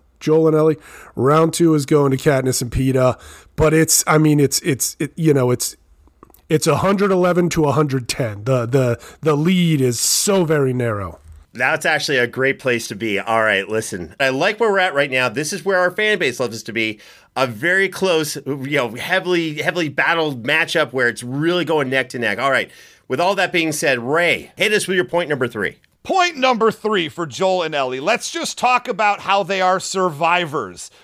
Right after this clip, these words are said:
Speaker 3: Starting off with the fact that Ellie is immune to the cordyceps infection that has destroyed the entire world. Survival is literally in her blood. There was moments that you say, "Will Joel recognize traps?" The answer is unequivocally yes.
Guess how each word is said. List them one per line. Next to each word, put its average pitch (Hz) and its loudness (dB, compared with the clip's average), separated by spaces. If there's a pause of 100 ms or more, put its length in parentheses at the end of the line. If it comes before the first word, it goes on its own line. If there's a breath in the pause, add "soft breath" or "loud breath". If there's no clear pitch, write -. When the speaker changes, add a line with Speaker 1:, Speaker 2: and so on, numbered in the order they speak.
Speaker 3:
Starting 247 0
off 240 2
with 220 -10
the 202 -4
fact 208 0
that 214 2
Ellie 247 2
is 202 -4
immune 214 -4
to 180 -2
the 180 -2
cordyceps 202 -2
infection 190 -2 (200 loud breath)
that 190 2
has 190 0
destroyed 202 0
the 190 -4
entire 175 -2
world. 160 -2 (160 soft breath)
Survival 226 0
is 185 -4
literally 220 0
in 214 -2
her 208 0
blood. 175 -2 (600 soft breath)
There 214 2
was 202 -2
moments 262 -2
that 247 -4
you 233 -4
say, 294 0
"Will 226 -2
Joel 247 0
recognize 220 0
traps?" 196 -2
The 247 -6
answer 269 -2
is 240 -2
unequivocally 233 -4
yes. 147 -6